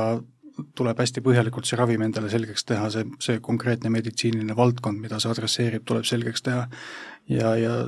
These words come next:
saavutada siis kokkulepe ravimitootjatega, et, et mis on see mõistlik hind, mis on vastuvõetav meile ja vastuvõetav tootjale. Geneeriliste ravimitega on ta mõnes mõttes lihtsakoelisem, ehkki ka selles töös on omad nüansid. Seal tuleb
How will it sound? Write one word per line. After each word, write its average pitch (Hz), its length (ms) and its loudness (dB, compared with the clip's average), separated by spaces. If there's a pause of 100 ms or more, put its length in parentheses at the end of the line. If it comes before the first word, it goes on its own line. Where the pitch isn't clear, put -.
(140)
saavutada 117 600 2
siis 110 160 -2
kokkulepe 117 680 0
ravimitootjatega, 117 960 2
et, - 160 -6
et - 100 -2
mis 120 220 0
on 117 80 2
see 113 100 2
mõistlik 117 400 0
hind, 131 300 6
mis - 240 2
on 113 100 -4
vastuvõetav 113 680 0
meile 117 240 4
ja 113 80 -2
vastuvõetav 113 560 -2
tootjale. 139 480 2 (720)
Geneeriliste 127 560 4
ravimitega 117 560 4
on 113 240 6
ta 117 100 6 (220)
mõnes 139 560 6
mõttes 117 400 0
lihtsakoelisem, 131 800 2
ehkki - 180 -10
ka 110 160 0
selles 123 240 4
töös 117 300 4
on 113 100 4
omad 113 240 4
nüansid. 120 460 4 (500)
Seal 120 240 0
tuleb 113 380 4